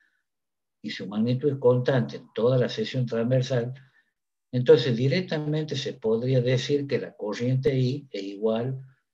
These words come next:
a sigma por A, es decir, la densidad de corriente por el área o unidad de sección. Pero acá va a haber dos posibilidades para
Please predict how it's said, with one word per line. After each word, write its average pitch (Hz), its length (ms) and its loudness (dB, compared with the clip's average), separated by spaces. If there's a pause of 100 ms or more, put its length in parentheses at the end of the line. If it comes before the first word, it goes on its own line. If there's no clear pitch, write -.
(280)
a 101 100 -6
sigma 120 520 -2
por 90 180 -4
A, 85 160 -10
es 98 80 -6
decir, 117 260 -4
la 107 120 -2
densidad 92 360 -2
de - 60 -6
corriente 117 540 -2
por 131 480 0 (580)
el 90 180 -6
área 82 420 -8
o 87 260 -6
unidad 87 260 -6
de - 80 -6
sección. - 580 -4 (1160)
Pero 196 160 2
acá 240 160 8
va 226 80 10
a - 20 6
haber 170 220 6
dos 170 220 2
posibilidades 131 1000 0
para 87 520 -10